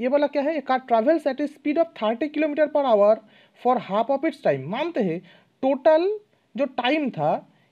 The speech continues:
ये वाला एक टी टाइम में एक गाड़ी गया था,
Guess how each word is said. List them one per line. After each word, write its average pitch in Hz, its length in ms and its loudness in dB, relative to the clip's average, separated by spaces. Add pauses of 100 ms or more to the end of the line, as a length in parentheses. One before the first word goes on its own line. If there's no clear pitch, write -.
(120)
ये 233 80 0
वाला 294 240 2
एक 311 120 -2 (240)
टी 311 260 2
टाइम 277 360 -2
में 277 400 -2 (200)
एक 214 140 -10
गाड़ी 190 340 2
गया 151 260 0
था, - 180 -16